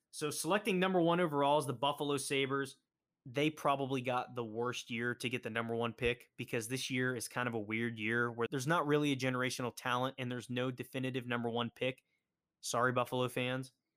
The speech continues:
Number two, the Seattle Kraken. They will select number two. Number three, the Anaheim Ducks. Number four, the New Jersey Devils.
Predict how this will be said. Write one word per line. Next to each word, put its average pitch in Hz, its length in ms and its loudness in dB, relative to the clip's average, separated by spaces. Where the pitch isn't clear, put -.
Number 190 240 2
two, 196 360 2
the 202 60 0
Seattle 165 340 4
Kraken. 170 480 0
They 143 100 0
will 139 180 -4
select 139 320 -6
number 131 160 -8
two. 175 280 -4
Number 139 220 -4
three, 147 340 -2
the 139 140 -2
Anaheim 120 340 0
Ducks. 143 380 2
Number 120 180 -4
four, 135 280 -4
the 127 100 -6
New 117 160 -8
Jersey 117 400 -8
Devils. 139 460 0